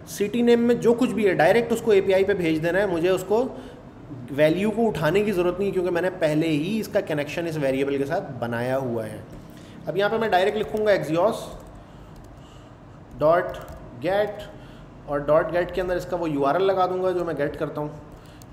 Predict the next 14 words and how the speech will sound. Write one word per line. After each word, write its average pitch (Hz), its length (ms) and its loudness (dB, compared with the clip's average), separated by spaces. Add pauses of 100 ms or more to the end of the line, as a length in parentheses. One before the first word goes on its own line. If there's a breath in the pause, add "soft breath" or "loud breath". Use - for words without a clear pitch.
(160)
यूआरएल 143 360 0
हमने 170 200 -6
वो 170 120 -6
फोरकास्ट 156 580 -2
वाला 175 140 -2
किया 175 200 -2
था 180 100 -2
ना 254 80 -2
लास्ट, 156 400 0 (240)
कौन 147 160 -8
सा 165 120 -6
किया 131 180 -4
था 120 100 -4
हमने? 120 200 -6